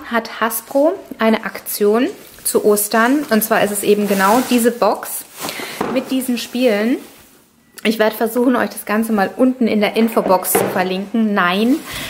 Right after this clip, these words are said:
das ist keine bezahlte Produktplatzierung. Ihr wisst, wie sehr meine Kinder Gesellschaftsspiele spielen lieben.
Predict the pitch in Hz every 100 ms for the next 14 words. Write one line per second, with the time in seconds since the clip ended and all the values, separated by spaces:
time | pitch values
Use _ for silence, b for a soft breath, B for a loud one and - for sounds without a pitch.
0 | B 226 233 - - 226 226 247 262 254
1 | 233 - 202 190 202 214 208 - - -
2 | - 240 262 - 208 - - 185 165 180
3 | - B B B 240 226 294 302 - -
4 | 208 262 269 233 233 240 220 214 240 233
5 | 226 220 226 233 240 - _ _ b b
6 | _ 220 208 214 247 277 269 - 226 226
7 | 240 240 240 - 214 226 226 233 240 -
8 | - 202 202 202 208